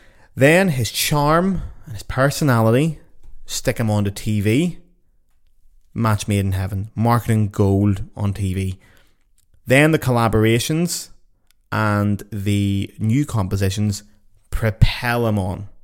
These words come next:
into the fucking stratosphere. And that's where he becomes genuine celebrity.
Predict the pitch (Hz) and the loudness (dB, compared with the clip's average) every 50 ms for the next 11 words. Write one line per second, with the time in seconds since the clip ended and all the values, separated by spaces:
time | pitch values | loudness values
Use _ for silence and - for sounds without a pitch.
0 | - - _ _ _ _ - 120 117 110 104 98 101 101 104 98 - 101 98 - | -20 -20 _ _ _ _ -4 -2 0 0 0 -2 -2 -4 -4 -4 -4 -6 -6 -6
1 | 98 90 87 98 - - 76 82 - - - - - - - - - - - - | -6 -6 -6 -8 -10 -12 -12 -14 -14 -16 -20 -20 -20 -18 -16 -16 -16 -16 -18 -20
2 | - - - - - - - 110 107 101 - - 113 110 101 98 - 98 98 98 | -20 -20 -20 -18 -10 -6 -2 0 0 0 0 0 -2 0 0 -2 -2 -2 -2 -2
3 | 92 - - 110 101 98 101 104 101 95 90 90 87 87 90 98 101 - - - | -4 -6 -4 -4 -2 -2 0 -2 -2 -2 -2 -4 -6 -8 -8 -10 -12 -10 -6 -4
4 | 98 98 92 - 80 64 76 101 - | -4 -4 -4 -6 -8 -8 -10 -10 -12